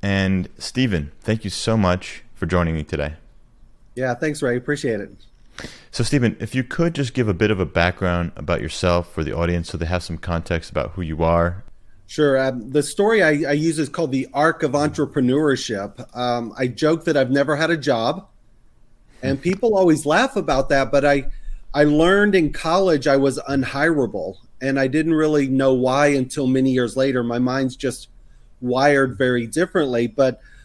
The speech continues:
Speaker 2: uh, I did retail stores in college when I was eighteen.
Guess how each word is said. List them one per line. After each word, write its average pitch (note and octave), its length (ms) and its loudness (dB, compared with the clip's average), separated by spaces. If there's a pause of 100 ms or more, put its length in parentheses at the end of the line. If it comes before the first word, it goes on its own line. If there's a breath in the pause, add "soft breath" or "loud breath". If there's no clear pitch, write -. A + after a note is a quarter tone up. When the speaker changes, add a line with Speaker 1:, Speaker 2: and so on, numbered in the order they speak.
(140)
Speaker 2:
uh, C#3 220 0
I D3+ 100 2
did E3+ 180 4
retail G3 340 2
stores F#3 320 0
in F3+ 80 0
college F3 480 0
when D#3 160 2
I D3+ 60 4
was C#3+ 160 2
eighteen. E3 600 2